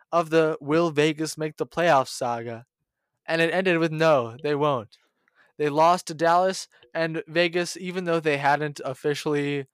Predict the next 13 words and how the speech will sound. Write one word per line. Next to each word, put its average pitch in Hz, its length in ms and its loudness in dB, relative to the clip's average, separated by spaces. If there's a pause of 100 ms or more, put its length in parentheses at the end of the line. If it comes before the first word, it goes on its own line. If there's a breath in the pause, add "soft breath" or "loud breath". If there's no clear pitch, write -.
(280)
uh, 127 200 0
been 135 380 -4
eliminated 143 500 -4
at 131 200 -4
that 135 200 0
point, 143 380 -8
they 135 120 -6
still 143 200 -6
had 139 160 2
a 135 60 -4
very 131 280 -2
long 127 280 -2
shot 147 360 -2